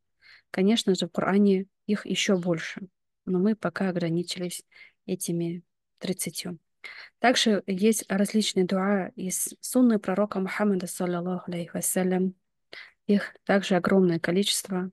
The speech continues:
которые читаются в соответствии с какими-то нашими действиями, а, при пробуждении ото сна, а, при входе в дом, при входе в мечеть, при выходе из дома, после трапезы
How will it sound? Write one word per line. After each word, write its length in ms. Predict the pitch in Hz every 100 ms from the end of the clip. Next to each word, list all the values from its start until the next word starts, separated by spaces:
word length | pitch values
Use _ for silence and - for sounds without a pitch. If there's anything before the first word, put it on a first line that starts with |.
| _
которые 440 | - 180 202 190 175
читаются 680 | - - 180 170 - 170 170 - - - -
в 60 | -
соответствии 880 | 202 190 - 185 - 180 170 170
с 40 | 170
какими-то 480 | 175 - 185 165 175
нашими 380 | 175 - 175 165
действиями, 760 | 180 220 - 190 180 175 175 _ _ - - _ _ -
а, 320 | 180 175 170
при 180 | - 220
пробуждении 800 | 190 175 170 165 170 175 175 170
ото 180 | 170 175
сна, 640 | - 175 170 170 170 170 _ _ - _ _ -
а, 640 | 175 170 165 170 170 170 160
при 320 | 180 180 180
входе 440 | - - 190 180
в 60 | 170
дом, 480 | 165 170 170 170 165
при 140 | 185
входе 320 | 175 - 170
в 60 | 175
мечеть, 640 | 170 170 - 170 165 165 -
при 180 | 202
выходе 600 | 202 180 175 - 170 170
из 140 | 170 170
дома, 460 | 170 170 170 170 - _ - _ _ _
после 540 | 214 208 - 185 185
трапезы 840 | 185 - 165 175 - 170 - 170